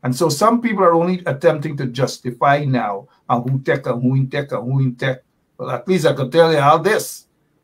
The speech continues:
I could tell you all this. Not a single one of them, not a single one of them ain't giving me no crumbs, and I ain't accepting no crumbs, and it didn't matter what it is, not me. Absolutely not me.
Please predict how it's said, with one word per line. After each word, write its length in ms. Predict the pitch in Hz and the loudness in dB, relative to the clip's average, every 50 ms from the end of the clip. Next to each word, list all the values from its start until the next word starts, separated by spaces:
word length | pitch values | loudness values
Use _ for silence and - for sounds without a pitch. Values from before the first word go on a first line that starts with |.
| _ - | _ -6
I 80 | 135 135 | -4 -4
could 200 | 135 143 143 - | -4 -4 -4 0
tell 220 | 180 180 170 170 | 4 4 6 6
you 100 | 156 147 | 6 4
all 220 | 147 160 180 175 160 | 4 4 4 4 2
this. 380 | 185 226 220 175 139 - - _ _ _ _ _ | 2 2 2 0 -2 -8 -14 _ _ _ _ _
Not 260 | 170 170 196 - 208 | 0 2 2 2 2
a 60 | 160 | -2
single 480 | 135 - - - 214 233 247 247 254 247 | -4 -2 -2 -2 0 2 4 6 6 6
one 200 | 240 226 220 220 | 6 4 4 4
of 140 | 202 156 143 | 4 4 4
them, 320 | 160 156 131 - - - _ _ _ _ _ _ _ _ _ _ _ _ | 4 4 4 0 -6 -14 _ _ _ _ _ _ _ _ _ _ _ _
not 320 | 147 147 180 196 208 202 - | -2 2 2 2 2 0 -2
a 120 | 175 151 | -4 -4
single 840 | 139 139 - - - - 247 220 240 262 262 247 247 247 233 233 240 | -4 -4 -8 -14 -8 -4 -4 -2 -2 -2 2 4 4 4 4 2 0
one 300 | 240 226 208 202 190 185 | -2 2 2 4 4 4
of 180 | 170 156 143 127 | 2 0 -2 -2
them 420 | 139 147 139 120 101 85 - - _ _ _ _ _ _ _ _ _ _ _ _ _ _ _ _ _ _ _ | 0 0 0 -2 -4 -10 -16 -20 _ _ _ _ _ _ _ _ _ _ _ _ _ _ _ _ _ _ _
ain't 220 | - 185 196 190 180 | -4 -2 -2 -2 -2
giving 260 | 190 190 180 185 175 | -2 0 0 0 0
me 120 | 180 175 | -2 -2
no 200 | 170 170 160 156 | 0 0 0 0
crumbs, 640 | 151 - 214 226 226 240 262 269 254 - - - _ _ _ _ _ _ _ | 0 0 2 2 2 2 0 -4 -8 -12 -14 -18 _ _ _ _ _ _ _
and 160 | 117 120 131 | -8 -4 -2
I 80 | 160 180 | -2 0
ain't 100 | 196 190 | 0 2
accepting 540 | 180 180 - - - 180 175 - 185 175 170 | 0 0 -2 -2 -2 -2 -2 0 -2 0 0
no 180 | 165 160 156 | 0 0 0
crumbs, 580 | 156 - 208 214 220 240 240 240 - - - _ _ _ _ _ | 0 2 4 4 4 4 2 0 0 -4 -10 _ _ _ _ _
and 120 | 135 135 147 | -4 -4 -2
it 100 | 165 160 | -2 -2
didn't 160 | 170 170 165 | -2 -2 2
matter 300 | 160 160 156 151 170 160 | 2 2 2 2 0 0
what 200 | 156 175 202 214 | 4 4 4 4
it 120 | 220 208 | 6 6
is, 360 | 220 240 247 247 240 - - - - - _ _ _ _ _ _ _ _ | 6 6 6 4 2 0 -8 -16 -18 -20 _ _ _ _ _ _ _ _
not 360 | - - 120 131 139 147 - - | -14 -8 -4 -4 -4 -4 -6 -6
me. 320 | 147 165 160 139 - - _ _ _ _ _ _ _ _ | -6 -6 -6 -6 -10 -12 _ _ _ _ _ _ _ _
Absolutely 840 | - 104 120 143 160 160 - - - 185 185 202 196 196 196 - 196 196 | -12 -6 -4 -2 -2 -4 -6 -6 -6 -4 -2 -2 -2 -2 -2 -2 -2 2
not 320 | 196 190 190 190 190 233 | 4 4 4 4 2 -2
me. 360 | 233 220 214 196 185 196 - | -4 -4 -4 -4 -6 -8 -12